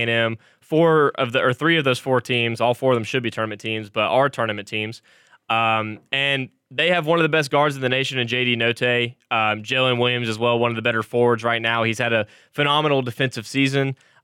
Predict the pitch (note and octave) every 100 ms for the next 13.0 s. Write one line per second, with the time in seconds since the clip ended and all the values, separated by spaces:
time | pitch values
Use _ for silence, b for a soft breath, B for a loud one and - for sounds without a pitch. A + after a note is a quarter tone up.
0 | - A2+ A2 A2 - B2+ D3 C3 C3+ B2+
1 | B2+ A#2+ C3+ E3 D3+ C3 C#3+ C3+ B2+ B2
2 | A#2 - C3+ B2 A2+ A#2 A#2 A#2 A2+ A2+
3 | A2+ A2+ B2 A#2 G#2+ b b b - C3
4 | C3+ C3 B2+ B2+ A#2+ B2 A#2+ A#2+ A#2 A#2+
5 | A#2 A2+ B2 B2 A#2 b b - A#2 A#2
6 | A2+ C3+ B2+ A#2+ - B2+ A#2+ B2+ C3 B2
7 | A2+ - - D3+ B3 G#3 F3 E3+ D#3 D3
8 | - D3+ C#3 D3+ C#3 A2+ G2 F#2+ _ _
9 | _ A2 G#2+ G#2 G2+ - A#2+ B2+ A#2 A2+
10 | A2+ G#2+ G#2+ - _ B2 D#3 E3+ C#3+ C#3+
11 | C#3+ - C3+ C3 A2 A2+ A#2+ G#2+ A2+ A2+
12 | A#2 A#2+ - C3 C3 B2+ - A#2 A2+